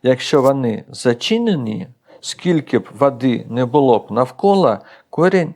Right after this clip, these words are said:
не стане яскраво зеленим, бо вода не проходить крізь живі клітини. І орхідея буквально каже:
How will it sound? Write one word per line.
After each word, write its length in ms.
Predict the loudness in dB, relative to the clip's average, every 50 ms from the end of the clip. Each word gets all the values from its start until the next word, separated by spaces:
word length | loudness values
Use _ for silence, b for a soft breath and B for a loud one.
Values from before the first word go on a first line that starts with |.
| _
не 180 | -8 -4 -4 -4
стане 600 | -4 -6 -2 0 2 2 2 0 -4 -6 -8 -10 -12 _ _ -6
яскраво 520 | -6 -6 -6 -8 -6 -2 0 4 4 4 2
зеленим, 600 | 4 2 2 4 4 2 0 -2 -6 -12 -12 -14 B B B B B B B
бо 140 | 0 0 2
вода 480 | 2 0 0 0 -2 -2 -2 -2 -4 -6 -2
не 120 | -2 -2
проходить 800 | -2 0 -4 -4 -4 -2 0 2 2 2 2 0 -4 -6 -6 _ _ _
крізь 440 | -12 -6 -4 -4 -4 -4 -6 -12 -14
живі 500 | -12 -12 -10 -8 -8 -8 -6 -4 -6 -6
клітини. 800 | -8 -10 -6 -4 -2 -2 -2 -6 -6 -8 -8 -6 -8 -10 -12 -14 -16 -20 _ _ _ _ B B B B B B B B B
І 100 | 2 2
орхідея 760 | 2 2 0 -6 -10 -10 -4 0 2 2 4 4 4 2 0
буквально 640 | -2 -6 -12 -12 -4 0 0 0 0 0 -4 -4
каже: 540 | -4 0 0 2 2 2 0 -4 -10 -14 -14